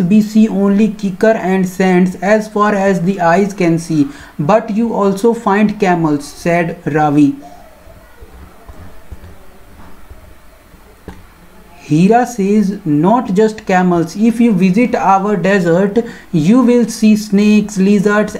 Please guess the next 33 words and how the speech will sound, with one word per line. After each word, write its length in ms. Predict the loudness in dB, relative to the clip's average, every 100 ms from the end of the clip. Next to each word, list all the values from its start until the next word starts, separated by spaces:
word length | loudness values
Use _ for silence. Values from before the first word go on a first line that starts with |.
| 0
and 200 | 2 2
many 240 | 2 4 2
insects 440 | 2 -2 -4 -4 -2
too." 80 | 0 2
Ravi 300 | 2 2 0 2
wondered, 480 | 4 4 4 2 -2 -10 -12
"Why 280 | -2 0 2 2 2
do 80 | 0 -2 -10 -14 -6 0
the 160 | 0 2 0
animals 520 | 2 2 2 0 -2 -2 0
and 400 | 2 4 4 2 -2 0
the 80 | 2 2
vegetation 720 | 2 0 0 0 2 0 -2 0
and 160 | 0 2 0
the 80 | -2 -4 -12 -10 -4 2
way 140 | 2 2 0
people 340 | 0 0 0 2
live 160 | 2 2 0 0
vary 260 | 0 0 0
from 240 | 0 -2 0
place 200 | 0 0 0
to 60 | -2 0
place? 260 | 0 -2 -2 0
Are 120 | 2 0 0
they 60 | -2
all 320 | 0 0 2
related 560 | 2 2 0 0 0 -2
to 80 | -2 0
each 120 | 0
other?" 140 | 2 0 -2 -14 -20 -2 2
"Oh 80 | 4 4
yes, 260 | 0 -2 -2 0
very 220 | 2